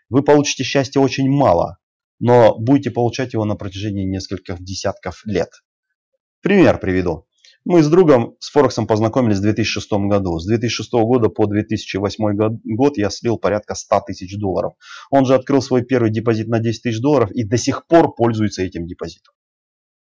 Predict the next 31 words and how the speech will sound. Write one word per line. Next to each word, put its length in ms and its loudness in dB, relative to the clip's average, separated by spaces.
Потому 280 4
что, 160 -2
когда 260 4
я 80 6
заходил 420 2
десятью, 540 -2
пятнадцатью, 720 -2
двадцатью 500 -2
лотами, 320 2
в 80 0
этот 140 -2
момент 300 0
он 120 0
просто 340 -2
ноль 180 4
ноль 220 6
один, 420 0
ноль 180 -4
ноль 240 -2
два, 440 0
ноль 160 2
ноль 220 4
один, 360 0
ноль 200 -4
ноль 220 -2
два. 300 0
И 60 -2
теперь 200 0
вопрос. 560 -2
Сколько 800 4
я 480 4